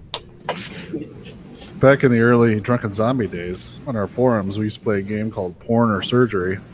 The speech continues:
Speaker 2: uh, which was akin to back in the day when you had those, the scrambled cable channels.
Speaker 1: Okay.
Speaker 2: And you were trying to see, uh, am I, is this a,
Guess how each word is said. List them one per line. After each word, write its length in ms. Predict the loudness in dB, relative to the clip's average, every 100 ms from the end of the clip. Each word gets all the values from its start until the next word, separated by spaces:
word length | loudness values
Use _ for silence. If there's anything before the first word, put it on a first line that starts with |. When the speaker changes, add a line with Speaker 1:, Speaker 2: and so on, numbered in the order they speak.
| -20 -20 -20 -20 -20 -20 -20 -20 -20 -20 -20 _ -20 -20 -20 -10
Speaker 2:
uh, 380 | -2 2 4 4
which 180 | 2 0
was 140 | -2
akin 400 | -2 2 2 2
to 240 | 2 2 6
back 260 | 4 4
in 80 | 2
the 80 | 2
day 220 | 4 4
when 160 | 2 -2
you 80 | -2
had 240 | -2 0
those, 260 | -6 -6 -12 -16 -10
the 80 | -8
scrambled 560 | -2 0 2 0 0
cable 260 | 2 2 2
channels. 600 | 2 0 0 -4 -12 -16 -20 -20 -20 -20 -20 -20 -20 -20
Speaker 1:
Okay. 300 | -6 -4 -4 -6 -12
Speaker 2:
And 120 | -8 2
you 60 |
were 80 | 2
trying 300 | 4 4 4
to 60 | 2
see, 460 | 2 4 4 4 2
uh, 100 | 0 -2
am 140 | 0
I, 80 | 2
is 180 | 2 4
this 220 | 2 6
a, 280 | 4 2